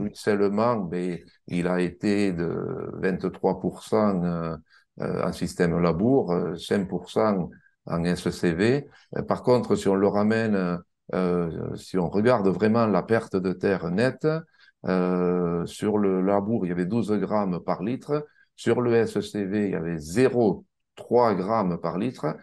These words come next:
Mais comme il y avait beaucoup moins de,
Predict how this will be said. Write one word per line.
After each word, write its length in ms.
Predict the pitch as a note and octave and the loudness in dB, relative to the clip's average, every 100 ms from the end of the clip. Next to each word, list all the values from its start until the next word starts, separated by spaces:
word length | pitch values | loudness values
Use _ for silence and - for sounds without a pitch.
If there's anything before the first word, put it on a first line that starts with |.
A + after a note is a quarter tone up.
| - _ - | -18 _ -2
Mais 140 | E2+ | 2
comme 240 | B2+ A2 G#2+ | 4 4 4
il 60 | |
y 40 | G2+ | 2
avait 340 | F#2+ G#2 G2+ | 2 4 2
beaucoup 500 | E2+ A2+ A2 B2 A2+ | 2 -2 -2 0 2
moins 340 | G#2 G#2+ G#2+ | 2 2 2
de, 920 | G2 F#2 D#2+ E2+ E2+ F2 F2+ F#2 F#2 | 0 -2 -4 -4 -2 -2 -2 -2 -6